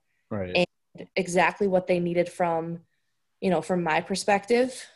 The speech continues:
Speaker 2: Um, and I'm still, I mean, it is still a process every day, but it's a fun one of, of figuring out, you know, what they need metabolically, strength-wise, mobility-wise. I mean, all of those pieces and parts to make each particular head coach's system work.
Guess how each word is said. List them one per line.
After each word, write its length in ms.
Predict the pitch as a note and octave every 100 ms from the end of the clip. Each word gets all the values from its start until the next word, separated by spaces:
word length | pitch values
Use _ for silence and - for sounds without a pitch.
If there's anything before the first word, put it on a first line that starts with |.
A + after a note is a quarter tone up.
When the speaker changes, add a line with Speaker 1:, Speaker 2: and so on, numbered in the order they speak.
| _
Speaker 2:
Um, 340 | F3+ E3+ D#3+ D#3+
and 100 | G3
I'm 80 | A3+
still, 400 | - - G#3 G#3+
I 80 | E3
mean, 160 | G3+
it 180 | G3 A3+
is 140 | G3+ -
still 240 | - G3+
a 60 | F3
process 560 | - F3+ F#3 F#3+ F3+
every 220 | F3+ F3
day, 220 | F3 F#3+ G3
but 140 | D#3+
it's 140 | F3+
a 60 | E3+
fun 260 | - F3+ A3+
one 300 | B2+ G3 F#3+
of, 300 | F3+ F3 E3+
of 240 | - E3+
figuring 400 | E3 F#3+ F3 F3
out, 340 | E3+ E3 E3 - _ _ _ _ _
you 100 | F3
know, 240 | E3 D#3+
what 260 | - F#3 F3+
they 160 | F#3+ F#3+
need 480 | F3+ F3+ F3+ F3
metabolically, 920 | F3 E3+ D#3+ E3 F#3 G#3 A3 G#3 G#3 F#3+
strength-wise, 1080 | - - F3+ F#3 - F#3 F3+ F3+ F3+ F3+ - _ _ _ _
mobility-wise. 920 | E3+ E3+ A3 G#3+ G3 F#3 F3+ F3+ F3+
I 80 | -
mean, 200 | F3 F3
all 200 | D#3+ F3
of 60 | F3+
those 120 | F3+
pieces 260 | F#3+ F3+ F3
and 100 | E3+
parts 280 | F3 E3
to 80 | -
make 260 | E3+ E3 E3
each 300 | F3+ - - _ -
particular 460 | F#3+ B2+ C#3+ E3
head 200 | D#3+ E3+
coach's 320 | - D#3+ -
system 380 | - E3 - D#3+
work. 260 | D#3 D#3